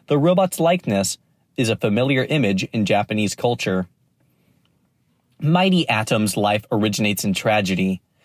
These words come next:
When Doctor Tenma, the head of the Ministry of Science, lost his son Tobio in a collision between a flying car and a heavy truck, he convenes experts and builds a robot in Tobio's likeness. When he discovers that the robot cannot mature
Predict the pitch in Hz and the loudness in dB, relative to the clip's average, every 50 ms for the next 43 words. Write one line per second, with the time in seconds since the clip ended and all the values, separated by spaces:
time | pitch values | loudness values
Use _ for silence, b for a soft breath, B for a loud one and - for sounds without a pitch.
0 | b b b b 135 135 127 147 147 165 175 - 147 123 - - 175 185 175 110 | b b b b 0 0 2 2 2 0 0 0 -2 -2 0 0 0 2 2 2
1 | 95 98 107 127 - _ _ - 113 104 - 127 120 120 104 95 95 95 107 110 | 2 2 0 -2 -4 _ _ -4 -4 -2 0 0 0 0 0 0 0 2 2 0
2 | 110 95 - - 120 104 95 - - - 117 120 123 123 127 - b b b b | -2 -2 -4 -2 0 0 0 0 0 -2 0 0 0 -2 -2 -6 b b b b
3 | b - 131 135 151 165 180 - - 147 117 98 - - 135 131 127 117 - - | b 0 2 2 2 2 0 -2 -2 -2 -2 -2 0 0 0 2 0 0 0 0
4 | 151 165 151 120 107 104 101 104 107 - 113 104 101 - - 104 110 117 127 127 | 0 0 0 2 2 2 2 2 2 0 0 -2 -2 -2 -2 -4 -2 0 0 0
5 | 123 131 123 113 92 - - 127 113 101 - - 123 117 120 123 120 110 104 98 | 0 0 0 -2 -2 -2 -2 -2 -2 -2 -2 -2 0 0 0 0 0 0 -2 -2
6 | - - 131 131 131 135 131 - 120 110 110 101 87 120 113 120 113 - - 135 | -2 0 2 2 2 2 2 0 0 0 0 0 0 0 0 0 -2 -2 0 0
7 | 135 135 - _ B B B B B 175 170 - - 156 135 120 143 156 160 147 | 0 0 -2 _ B B B B B 0 0 0 2 0 0 2 2 2 2 0
8 | - - - 143 135 - - - 123 104 95 - - - - 120 110 101 92 151 | 0 -2 -4 -4 -4 -4 -4 -4 -2 -2 -2 -4 -6 -4 -2 -2 -2 0 0 0
9 | 160 180 180 - 190 131 107 101 95 95 98 101 - 113 104 - - 107 101 92 | 0 2 2 2 2 2 2 2 2 2 0 0 -2 -4 -4 -2 0 0 0 2
10 | 101 101 101 104 - 110 110 127 135 - 110 101 98 95 - - - - _ _ | 2 0 0 0 -2 -2 -2 -2 -2 -4 -4 -4 -4 -4 -6 -8 -12 -14 _ _
11 | _ _ _ _ _ b b b b b b b b b 160 170 151 170 175 156 | _ _ _ _ _ b b b b b b b b b 2 2 4 2 2 0
12 | 156 135 - - 165 175 160 139 117 - 123 110 - 113 104 107 104 107 113 113 | -2 -2 -2 0 0 0 2 0 0 0 -2 -2 -2 -2 0 2 2 2 0 0
13 | - - 117 110 120 131 - - 123 104 - - 147 139 135 135 135 131 | -2 -4 -2 0 0 0 0 -2 -4 -4 -4 -2 0 2 2 2 0 -2